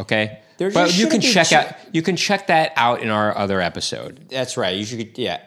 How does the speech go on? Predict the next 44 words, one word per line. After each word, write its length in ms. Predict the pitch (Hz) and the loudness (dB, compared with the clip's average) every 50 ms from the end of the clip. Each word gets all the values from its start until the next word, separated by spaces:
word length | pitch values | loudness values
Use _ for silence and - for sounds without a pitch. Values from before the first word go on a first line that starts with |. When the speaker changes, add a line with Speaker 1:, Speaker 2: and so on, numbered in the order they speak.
| - | -8
Speaker 2:
or 120 | - 135 120 | -4 -4 -2
a 40 | 110 | -2
two-part 460 | - - 262 269 277 - 302 247 139 | -2 -2 -4 -2 -2 0 0 2 2
episode 600 | 101 90 - 98 - - 82 71 76 76 - - 143 _ _ - | 2 0 -2 -4 -6 -6 -8 -10 -12 -14 -16 -20 -20 _ _ -10
Speaker 1:
Two-part 300 | - 101 90 - 107 110 | -8 -8 -4 0 0 2
Speaker 2:
on 60 | 110 | 2
Speaker 1:
ep- 60 | 101 98 | 2 2
Speaker 2:
high 120 | 139 170 | 0 0
school. 480 | 202 - - - - - 71 64 - _ _ _ - - - - - - _ _ _ _ - | 0 -2 -6 -8 -10 -12 -14 -14 -16 _ _ _ -20 -20 -20 -20 -20 -20 _ _ _ _ -6
Speaker 1:
Um, 560 | - 123 123 123 123 123 127 127 127 - - - _ - | 0 2 2 4 4 2 0 -2 -4 -6 -10 -16 _ -14
Speaker 2:
No, 420 | 151 147 165 240 247 - - - - - - - | -6 -2 0 0 0 0 -2 -6 -12 -18 -18 -14
it, 180 | - 139 143 - _ _ _ _ _ | -12 -12 -12 -14 _ _ _ _ _
but 180 | 151 123 135 127 | -10 -6 -4 -2
we 120 | 131 190 | -2 -2
didn't 160 | 233 269 196 - | -2 -2 -2 -2
talk 140 | 175 151 | -2 -2
about 180 | 127 117 101 92 | -2 -2 -4 -4
junior 300 | 90 95 127 196 233 165 | -4 -4 -4 -2 -2 -4
high 180 | 92 82 78 78 | -4 -6 -8 -10
school. 460 | - - - 85 80 90 143 - _ _ - | -10 -12 -10 -10 -10 -10 -12 -14 _ _ -14
Speaker 1:
Yeah, 340 | - 143 147 165 156 139 120 - | -8 -4 0 2 2 2 2 2
but 240 | 117 110 104 - - _ _ _ _ _ _ _ _ _ - - | 0 -2 -2 -2 -6 _ _ _ _ _ _ _ _ _ -12 -6
Speaker 2:
Or 160 | - 113 104 | -4 -4 -2
middle 340 | 95 104 107 - 123 131 110 | 0 0 2 2 2 2 0
Speaker 1:
same 80 | - - | -2 -4
Speaker 2:
school. 420 | - 104 95 92 117 160 180 180 _ _ _ _ _ _ - | -6 -6 -6 -6 -6 -10 -12 -18 _ _ _ _ _ _ -6
Speaker 1:
Well, 160 | 120 117 113 | -2 -2 0
maybe 200 | 110 110 110 117 131 | 2 0 0 0 0
we'll 80 | 127 120 | 0 0
talk 220 | - 123 131 139 | 2 0 2 2
about 120 | 135 113 95 | 0 0 -2
middle 180 | 87 82 82 | -2 -4 -6
school 320 | - - - 87 82 82 80 | -6 -6 -4 -4 -4 -2 -2
another 140 | 80 82 85 | -2 -2 -2
Speaker 2:
What 100 | 147 - | -2 0
about 140 | 233 226 | 2 2
Speaker 1:
day. 60 | 175 139 | 2 2
Speaker 2:
elementary 380 | 156 160 156 151 160 156 165 - | 2 2 0 0 -2 -2 -4 -6
school? 200 | - - 113 101 | -6 -6 -6 -6
Should 160 | - - 117 | -6 -4 -4
we 80 | 113 | -4
talk 200 | 110 127 123 123 | -2 -2 -2 -2
about 260 | 107 120 117 113 - - | -2 -2 -4 -4 -4 -4
that? 440 | 120 123 135 143 - - _ _ | -4 -4 -4 -4 -8 -12 _ _